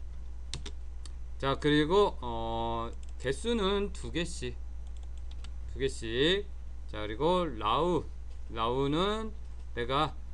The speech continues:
선택해서 우리가 하는 방법이 있었죠. 그쵸?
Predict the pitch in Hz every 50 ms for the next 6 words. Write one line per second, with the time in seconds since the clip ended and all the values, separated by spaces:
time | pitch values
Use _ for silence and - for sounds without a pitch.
0 | - - - - 233 233 - 269 262 262 - - 214 202 - 165 151 156 156 151
1 | 123 120 120 110 120 120 123 131 175 180 170 - 131 120 120 120 123 110 117 117
2 | - - 135 - - - 101 - - - - - - - - - - - - -
3 | - 123 131 127 -